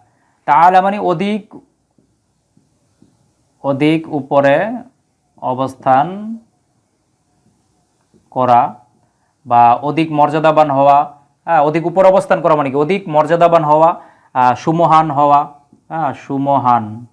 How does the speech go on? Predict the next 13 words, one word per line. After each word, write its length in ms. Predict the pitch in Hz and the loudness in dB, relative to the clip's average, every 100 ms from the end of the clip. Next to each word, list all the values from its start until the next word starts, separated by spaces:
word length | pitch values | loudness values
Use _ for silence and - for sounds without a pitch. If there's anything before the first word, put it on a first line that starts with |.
| _ _ _ _ _ _ _ _ _ _ | _ _ _ _ _ _ _ _ _ _
সুমহান 640 | - 139 143 135 139 143 | -8 -4 0 2 2 0
হওয়া 480 | 127 127 127 131 165 _ _ _ _ _ _ _ _ _ 127 | -2 -2 0 0 -2 _ _ _ _ _ _ _ _ _ -6
বা 460 | 123 120 117 117 - _ _ _ | 0 2 2 -2 -10 _ _ _
অধিক 380 | 135 127 147 131 | -10 -4 -4 -2
মর্যাদাবান 600 | 135 135 143 143 143 139 | -2 -2 0 0 0 0
হওয়া, 240 | 117 110 | -2 -2
অধিক 600 | 107 117 120 147 175 - _ _ _ _ _ _ _ _ - | -2 -6 -6 -6 -6 -12 _ _ _ _ _ _ _ _ -10
মর্যাদাবান, 1120 | 120 123 123 123 127 123 120 117 104 101 101 107 _ _ _ _ _ _ _ _ _ _ _ _ _ _ _ _ _ _ _ _ _ _ _ _ _ _ _ _ _ _ _ _ _ - - - | -4 -2 -2 -4 -2 0 0 0 -2 -6 -20 -20 _ _ _ _ _ _ _ _ _ _ _ _ _ _ _ _ _ _ _ _ _ _ _ _ _ _ _ _ _ _ _ _ _ -20 -14 -6
অধিক 260 | 151 156 | -2 0
মর্যাদাবান 500 | 151 151 160 156 147 | 2 2 2 2 0
হওয়া, 160 | 117 110 | -2 -4
তা 200 | - 156 | 2 2
আলা। 640 | 151 151 143 175 131 - | 4 4 4 4 2 -2